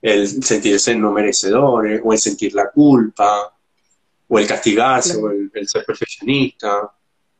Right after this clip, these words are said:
Speaker 2: ¿Sabéis qué, Miguel? Yo creo que, eh, claro, sí nos dan las herramientas, solo que no son herramientas protectoras las que nos entregan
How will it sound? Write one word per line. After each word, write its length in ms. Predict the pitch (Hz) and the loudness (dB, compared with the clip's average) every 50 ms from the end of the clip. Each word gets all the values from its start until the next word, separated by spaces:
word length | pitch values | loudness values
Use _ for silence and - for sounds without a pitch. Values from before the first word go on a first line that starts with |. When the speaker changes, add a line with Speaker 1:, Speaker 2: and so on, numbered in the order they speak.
| _ _ _ _ _ _ _ _ _ _ _ _ _ _ _ _ _ _ _ _ _ _ _ _ _ _ | _ _ _ _ _ _ _ _ _ _ _ _ _ _ _ _ _ _ _ _ _ _ _ _ _ _
Speaker 2:
¿Sabéis 320 | - - 214 226 226 - | -6 -2 -2 -2 -2 -2
qué, 380 | - - 277 285 285 285 - - _ _ | -4 -4 -4 -4 -4 -4 -6 -10 _ _
Miguel? 400 | 240 240 247 240 269 269 269 254 | -8 -6 -6 -6 -6 -4 -4 -4
Yo 120 | 262 247 | -6 -6
creo 240 | 262 254 262 262 240 | -6 -6 -6 -6 -6
que, 340 | - 247 240 233 220 - _ - | -4 -2 0 0 0 -4 _ -14
eh, 100 | 208 - | -18 -10
claro, 440 | - - 226 226 208 185 175 - - - | -4 -2 -2 0 0 -2 -4 -4 -8 -14
sí 260 | 196 - - 254 262 | -14 -10 -6 -2 0
nos 220 | 269 269 254 202 | 0 0 0 0
dan 180 | 185 220 240 269 | -2 -2 -2 0
las 140 | 277 262 254 | -2 -2 -2
herramientas, 760 | 262 262 262 262 254 262 254 240 - - 165 160 160 - _ _ _ _ _ _ _ _ _ _ _ _ _ _ | -2 -2 -2 -2 -2 -2 -4 -6 -8 -10 -12 -14 -14 -16 _ _ _ _ _ _ _ _ _ _ _ _ _ _
solo 400 | 208 - - 226 226 226 233 226 | -14 -6 -4 -2 0 0 0 0
que 360 | - 214 208 196 185 156 - _ _ _ _ _ _ _ _ _ _ | 0 -2 -2 -2 -2 -4 -6 _ _ _ _ _ _ _ _ _ _
no 200 | 214 202 202 196 | -6 -4 -4 -4
son 220 | 190 - 233 233 240 | -2 -2 -2 0 0
herramientas 500 | 247 233 233 226 226 240 240 - 247 - | 0 -2 -2 0 0 -2 -2 -4 -6 -4
protectoras 580 | - 226 220 196 190 175 - - 214 240 247 | -4 -4 -4 -4 -6 -8 -6 -4 -2 -2 0
las 160 | 247 247 240 226 | 0 -2 -4 -4
que 140 | - 240 | -4 -4
nos 160 | 233 233 202 226 | -4 -2 -4 -4
entregan 480 | 226 214 - - 233 226 196 160 160 | -6 -6 -4 -4 -4 -4 -4 -6 -10